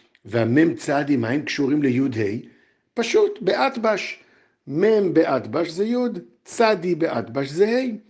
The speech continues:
אז רואים שהמצווה, שהיא פעולה גשמית, אה,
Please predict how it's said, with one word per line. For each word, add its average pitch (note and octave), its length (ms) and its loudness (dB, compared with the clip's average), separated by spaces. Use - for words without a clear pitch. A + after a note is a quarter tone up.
אז B2 180 -4
רואים A#3+ 720 2
שהמצווה, B2 1300 -2
שהיא B2+ 280 0
פעולה C#3+ 420 2
גשמית, C3 760 0
אה, B2 280 4